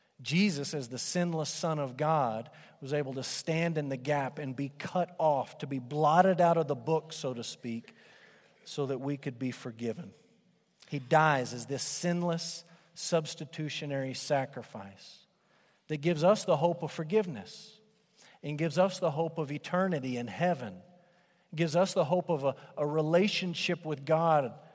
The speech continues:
based on faith in who Jesus is and what he's done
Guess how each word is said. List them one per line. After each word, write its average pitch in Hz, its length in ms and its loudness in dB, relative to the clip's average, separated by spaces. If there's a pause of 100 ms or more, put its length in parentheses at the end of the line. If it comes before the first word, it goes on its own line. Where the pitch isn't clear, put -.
(580)
based 165 340 0
on 156 200 0
faith 180 440 2
in 143 140 -2
who 175 240 0
Jesus 151 440 -4
is 151 220 -2
and 131 160 -6
what 139 140 -4
he's 127 160 -6
done 123 340 -4